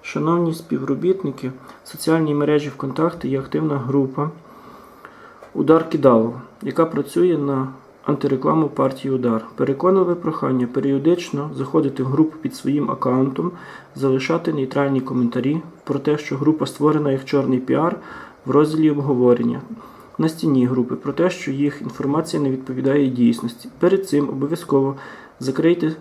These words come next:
свою сторінку, мої налаштування, конфіденційність. У всіх пунктах поставте тільки друзі. Якщо є на вашій сторінці згадки про партію, прохання видалити або приховати.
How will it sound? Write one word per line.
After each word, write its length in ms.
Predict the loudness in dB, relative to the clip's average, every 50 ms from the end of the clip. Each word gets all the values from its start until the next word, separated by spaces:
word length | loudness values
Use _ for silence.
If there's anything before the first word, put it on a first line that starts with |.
| -16 -20 -20 -18
свою 340 | -12 -4 2 4 4 4 4
сторінку, 600 | 2 0 0 2 4 4 4 4 2 0 -2 0
мої 260 | 2 2 4 4 4
налаштування, 840 | 4 4 0 -2 -4 -4 -4 -2 2 2 4 4 4 2 0 -2 -6 -10 -18 -20 -20 -20 -20 -10 0
конфіденційність. 1000 | 2 2 2 2 2 0 2 2 0 0 0 0 2 4 4 4 2 0 -4 -12 -20 -20 -20 -20 -16 -12
У 40 | -12
всіх 340 | -10 -4 -2 -2 -2 -2 0
пунктах 380 | 2 2 2 2 0 -4 -4 -4
поставте 500 | -4 -8 -6 0 0 2 2 2 -2 -4
тільки 360 | 0 2 0 2 2 2 2
друзі. 360 | 4 4 4 4 4 2 0 -8 -14 -20 -20 -20 -20 -20 -12
Якщо 320 | -10 -10 -10 -8 -2 -2 0
є 180 | 2 2 2
на 140 | 2 2 2
вашій 280 | 2 2 0 0 -2 -8
сторінці 440 | -6 -4 -2 -2 -2 -4 -4 -4 -4
згадки 400 | -2 2 2 0 0 0 -4 -4
про 160 | -2 -2 -4
партію, 560 | 0 0 2 2 2 0 -2 -4 -4 -4 -4 -6 -12 -20 -20 -20 -20 -20 -16 -10
прохання 540 | -8 -6 -2 2 2 4 4 4 2 0 -2 -4 -10 -18 -20 -20 -18 -10 -4
видалити 600 | 2 4 6 6 6 6 6 6 4 4 2 0
або 260 | 0 0 0 0 -2
приховати. 680 | -2 -2 -4 -4 -2 -2 0 2 2 2 2 0 -4 -10